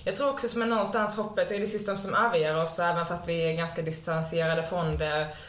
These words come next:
på ett personligt plan. Vi, det är helt omöjligt för oss att förstå hur det ens känns, liksom. Det går inte ens att föreställa sig det. Men just så tror jag ändå att så, hoppet hos oss här som ändå har vår trygga punkt, vi har ofta vårt hem, vi har vår familj, för de flesta av oss liksom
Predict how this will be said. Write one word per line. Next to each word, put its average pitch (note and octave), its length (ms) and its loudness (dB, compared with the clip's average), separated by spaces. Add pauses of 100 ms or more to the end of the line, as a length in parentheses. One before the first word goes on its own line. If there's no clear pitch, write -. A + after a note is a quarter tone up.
(140)
på - 100 -4
ett G#3+ 120 -4
personligt F#3 500 0
plan. E3+ 260 2
Vi, E3 140 4
det E3 80 -2
är F3+ 40 -2
helt D#3+ 200 0
omöjligt E3 400 0
för E3+ 80 0
oss D#3+ 120 -2
att E3 80 -2
förstå E3 440 0
hur D#3+ 240 0
det D#3 60 -2
ens D3 240 -2
känns, D#3 440 -2
liksom. E3 220 -4
Det D#3+ 80 0
går D#3 120 -4
inte D#3 140 -2
ens D#3 140 -2
att D#3+ 60 -10
föreställa D#3 580 -2
sig - 120 -6
det. - 140 -2 (520)
Men F3+ 160 -2
just F3 260 -4
så - 200 -4
tror E3+ 220 2
jag E3 100 2
ändå E3 160 0
att D#3 160 0
så, D#3 180 2 (680)
hoppet E3+ 580 0
hos G3+ 200 0
oss - 400 0
här E3+ 360 4
som F#3 180 -4
ändå E3+ 180 0
har E3+ 140 0
vår E3 100 2
trygga E3+ 360 0
punkt, A3+ 380 2
vi - 60 -2
har E3+ 200 0
ofta D#3 180 -2
vårt D#3 140 -2
hem, F3+ 220 -4
vi F3 60 0
har F3 140 0
vår D#3+ 80 0
familj, G3 640 -2
för E3+ 120 -4
de E3+ 140 -2
flesta E3+ 320 -2
av D#3+ 100 2
oss D#3+ 160 -2
liksom D#3+ 380 -2